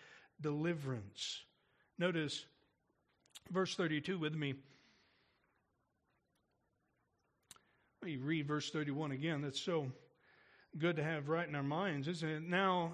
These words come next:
is the judgment of this world. Now will the ruler of this world be cast out. And I, when I am lifted up from the earth, will draw all people to myself."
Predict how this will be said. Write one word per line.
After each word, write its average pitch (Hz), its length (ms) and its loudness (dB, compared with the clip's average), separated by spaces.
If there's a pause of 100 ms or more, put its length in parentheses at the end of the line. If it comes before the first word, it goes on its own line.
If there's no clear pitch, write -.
is 185 220 4
the 170 100 0
judgment 190 540 6
of 156 100 0
this 165 200 2
world. 190 340 4
Now 196 300 6
will 220 120 6
the 180 100 2
ruler 185 260 6
of 165 60 2
this 165 200 0
world 175 200 2
be 160 80 2
cast 160 420 -2
out. 175 240 6
And 165 140 2
I, 180 560 6
when 170 300 0
I 226 400 8
am 208 200 4
lifted 202 380 8
up 165 360 6
from 190 160 2
the 190 180 6
earth, 175 300 4
will 175 100 2
draw 185 380 6
all 202 360 6
people 175 440 0
to 185 120 -2
myself." 170 640 0